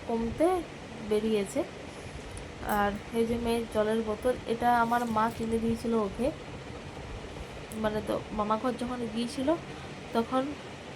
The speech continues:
একদম, মানে মায়ের দোকানটার সামনেই একটা দোকান আছে এই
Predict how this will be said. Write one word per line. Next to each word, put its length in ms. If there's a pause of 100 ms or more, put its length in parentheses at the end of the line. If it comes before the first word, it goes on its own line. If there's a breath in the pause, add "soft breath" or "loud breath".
একদম, 280
মানে 220 (320)
মায়ের 400
দোকানটার 480
সামনেই 400 (540 loud breath)
একটা 180
দোকান 380
আছে 240
এই 160